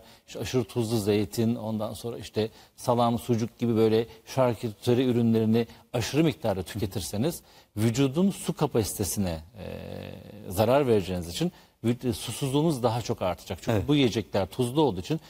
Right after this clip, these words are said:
Speaker 1: vücuttaki mevcut suyu kendi yapılarına çekerek, e, sizi daha fazla su-, yani daha doğrusu hücreleri daha fazla susuz bırakacak.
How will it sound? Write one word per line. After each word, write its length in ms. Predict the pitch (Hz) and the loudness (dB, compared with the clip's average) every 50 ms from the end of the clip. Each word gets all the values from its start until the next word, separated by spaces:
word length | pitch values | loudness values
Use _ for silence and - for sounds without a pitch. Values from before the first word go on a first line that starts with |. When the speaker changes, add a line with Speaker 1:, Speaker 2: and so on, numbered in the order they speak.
| - _ - | -18 _ -2
Speaker 1:
vücuttaki 480 | 117 113 101 139 123 - 147 139 - 180 | -2 0 0 -2 -2 -2 -4 -2 2 2
mevcut 360 | 139 127 131 127 127 156 - | 4 4 4 2 0 -2 -6
suyu 260 | - - - 147 165 151 | -4 -2 0 0 0 0
kendi 340 | - 131 113 113 123 131 | 0 0 0 0 2 2
yapılarına 440 | 135 117 - - 98 98 92 92 90 | 2 0 0 -2 -4 -4 -4 -4 -6
çekerek, 420 | - - 110 - 131 131 180 190 190 - - - _ _ _ - | -8 -10 -6 -4 -2 -2 -2 -2 -4 -8 -18 -20 _ _ _ -6
e, 220 | 110 110 110 110 | -4 -4 -2 -2
sizi 300 | - 135 131 135 160 139 | -2 -2 -2 0 0 0
daha 160 | 135 131 143 | 0 0 0
fazla 300 | 123 - 110 104 92 98 | 0 2 2 2 2 0
su-, 160 | 92 - - - - 107 | -4 -6 -8 -6 -2 -2
yani 180 | 104 104 98 | 0 0 2
daha 180 | 123 123 127 110 | 2 2 2 2
doğrusu 180 | 104 - 110 | -2 -4 -2
hücreleri 400 | 110 117 110 107 120 123 135 151 | 0 0 2 4 2 2 2 2
daha 160 | 147 139 143 - | 2 2 2 2
fazla 360 | - 117 107 101 139 185 190 - - - - _ | 2 0 2 2 2 0 -2 -4 -10 -20 -20 _
susuz 380 | - - 131 - - 151 127 110 | -8 -6 -4 -2 0 2 2 2
bırakacak. 400 | 98 98 - - - - 82 | 2 2 0 -2 -4 -6 -6